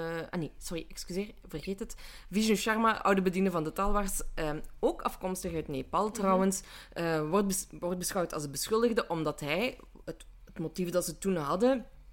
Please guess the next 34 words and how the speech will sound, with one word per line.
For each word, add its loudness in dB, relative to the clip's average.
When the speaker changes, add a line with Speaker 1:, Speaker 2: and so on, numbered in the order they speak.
Speaker 1:
hij 4
was -2
tien 0
jaar -2
lang -2
trouw -4
geweest -4
aan -14
de -12
Talwars. -2
Speaker 2:
Mhm. -8
Speaker 1:
En -4
telkens 0
als -2
hij 0
op -12
vakantie -2
ging, -2
dan -2
zorgde -2
hij 0
dat -4
er -6
iemand -4
hem -4
kon -4
vervangen, -2
een -2
Speaker 2:
Ja. -2
Speaker 1:
vriend 0
of -2
een -4
ver -4
familielid. -4